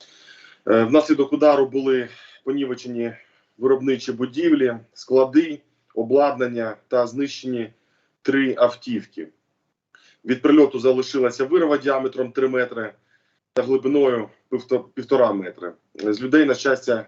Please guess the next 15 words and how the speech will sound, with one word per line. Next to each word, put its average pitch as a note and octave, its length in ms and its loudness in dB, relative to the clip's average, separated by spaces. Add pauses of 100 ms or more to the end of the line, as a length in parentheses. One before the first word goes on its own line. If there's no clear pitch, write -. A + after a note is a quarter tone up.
ніхто G#2+ 280 -8
не G#2+ 100 -6
постраждав. G2+ 680 -6 (880)
Е, G#2+ 180 4
за A#2+ 100 4
уточненою C#3+ 440 2
інформацією, C#3+ 800 0
чотири C3+ 380 2
рази B2+ 440 0 (120)
російська A#2+ 500 -4
армія A#2+ 260 0
била A#2+ 300 4
по A#2+ 400 -4 (480)
Нікопольському C#3+ 600 0
району. B2+ 540 2